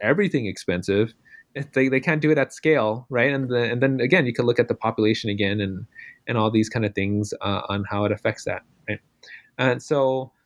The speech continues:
yeah, that's a change in the policy. That's, I think, a big deal. Um,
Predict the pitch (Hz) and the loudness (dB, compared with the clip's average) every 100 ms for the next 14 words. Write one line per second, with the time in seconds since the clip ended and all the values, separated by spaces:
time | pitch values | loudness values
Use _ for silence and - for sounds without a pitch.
0 | _ _ _ - 185 202 - - 127 131 | _ _ _ -4 0 0 -2 -2 0 2
1 | 143 - - 123 127 127 120 - 104 110 | -2 -2 -2 0 0 0 -2 0 2 2
2 | 135 135 110 95 - 101 113 107 101 98 | 2 0 0 -2 -6 -4 -2 -2 0 -2
3 | 101 85 - - _ _ _ - 113 117 | 0 -2 -4 -8 _ _ _ -4 0 2
4 | 113 110 110 113 | 2 0 -4 -8